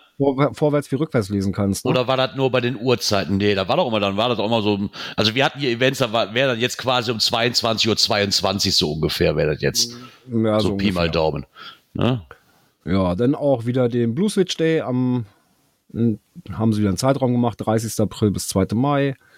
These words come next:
Speaker 1: Dann der internationale Geocaching-Tag am zwanzigsten August.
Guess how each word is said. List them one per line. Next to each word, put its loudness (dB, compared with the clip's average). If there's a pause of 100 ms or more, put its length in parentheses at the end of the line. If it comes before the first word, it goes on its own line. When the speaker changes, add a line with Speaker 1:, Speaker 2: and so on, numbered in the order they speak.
(720)
Speaker 1:
Dann 2
der 2
internationale 0
Geocaching-Tag 0
am -2
zwanzigsten 0
August. 0